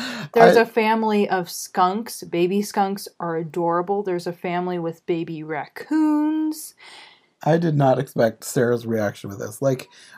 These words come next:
Speaker 2: when I first thought of watching this, I started watching the beginning, and it was doing that song, and I was like, "Oh, Sarah would like this." And I, when I got to, like, the marten, I was like, "Oh, maybe,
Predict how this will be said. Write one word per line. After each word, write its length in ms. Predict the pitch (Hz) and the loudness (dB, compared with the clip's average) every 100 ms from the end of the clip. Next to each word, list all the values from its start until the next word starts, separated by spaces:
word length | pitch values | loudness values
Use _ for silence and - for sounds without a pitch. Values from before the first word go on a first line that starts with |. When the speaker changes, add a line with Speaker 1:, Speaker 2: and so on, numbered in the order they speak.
| - | 0
Speaker 2:
when 180 | 151 156 | 4 4
I 80 | 156 | 4
first 460 | - 196 214 - - | 6 6 4 0 0
thought 160 | - 160 | 6 6
of 80 | 143 | 6
watching 320 | 127 120 139 | 2 2 0
this, 240 | 123 135 | -2 0
I 60 | 143 | -2
started 320 | - 151 147 | 2 4 4
watching 420 | 123 117 127 127 123 | 4 2 0 -2 -2
the 60 | |
beginning, 520 | 120 117 120 113 120 131 | -2 0 0 0 -2 -2
and 140 | 127 | -2
it 60 | 131 | -2
was 160 | 120 | -4
doing 220 | 117 131 | -2 -2
that 160 | 127 - | -2 -4
song, 240 | - 120 | -2 -2
and 100 | 120 | -2
I 20 | 117 | -4
was 120 | 113 | -2
like, 160 | 117 - | -4 -6
"Oh, 80 | - | -10
Sarah 340 | - 175 190 | -4 -2 -2
would 120 | 170 | -2
like 280 | 147 127 - | -2 -4 -6
this." 320 | - - - - - - - - | -16 -14 -16 -18 -20 -20 -20 -6
And 420 | 127 127 123 117 - - - | -2 0 -2 -6 -14 -12 -4
I, 160 | 127 127 - _ _ | -4 -4 -12 _ _
when 160 | - 139 | -4 4
I 20 | |
got 180 | 156 185 | 8 8
to, 80 | 170 | 8
like, 240 | 147 135 | 4 4
the 60 | 135 | 4
marten, 260 | 143 143 135 | 4 4 0
I 20 | |
was 120 | 135 | -2
like, 200 | 131 127 151 | -4 -2 -4
"Oh, 160 | 170 | -4
maybe, 300 | 160 165 170 | -4 -4 -6